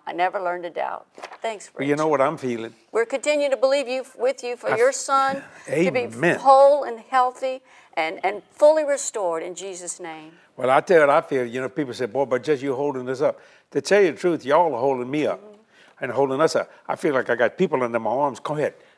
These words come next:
Speaker 2: just do your thing." You know, my partners, people not only who send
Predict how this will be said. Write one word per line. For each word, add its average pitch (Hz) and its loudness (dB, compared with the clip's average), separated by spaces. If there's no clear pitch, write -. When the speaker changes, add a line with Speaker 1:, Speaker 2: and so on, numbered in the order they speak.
Speaker 2:
just 131 -6
do 151 -2
your 127 -4
thing." 139 -4
You 120 -6
know, 120 -4
my 117 0
partners, 147 4
people 147 -4
not 175 4
only 165 0
who 139 -2
send 147 -4